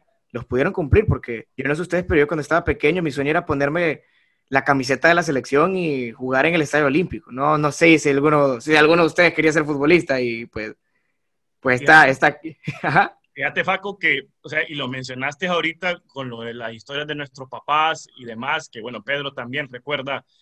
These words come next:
Speaker 2: ese proceso eliminatorio rumbo a Corea y Japón en dos mil dos, que es cierto, estábamos niños, súper, súper niños, de repente
Speaker 1: Sí.
Speaker 2: no teníamos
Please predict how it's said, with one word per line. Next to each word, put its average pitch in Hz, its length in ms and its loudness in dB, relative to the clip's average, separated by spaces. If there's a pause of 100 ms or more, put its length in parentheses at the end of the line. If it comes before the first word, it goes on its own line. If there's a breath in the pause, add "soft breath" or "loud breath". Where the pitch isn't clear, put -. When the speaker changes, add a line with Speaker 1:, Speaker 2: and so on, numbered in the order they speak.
Speaker 2:
ese 131 240 -12
proceso 135 800 -8 (320)
eliminatorio 131 720 -8
rumbo 123 240 -8
a - 80 -12
Corea 117 240 -8
y - 20 -6
Japón 143 320 -8
en 131 100 -10
dos 123 140 -10
mil 135 200 -12
dos, 147 340 -10 (160)
que 143 80 -6
es 135 80 -6
cierto, 220 260 -2
estábamos 160 420 -4
niños, 190 440 -4
súper, 160 260 -6
súper 165 300 -10
niños, 170 260 -8
de 156 80 -6
repente 131 460 -10
Speaker 1:
Sí. 165 80 -20
Speaker 2:
no 131 100 -16
teníamos 156 540 -8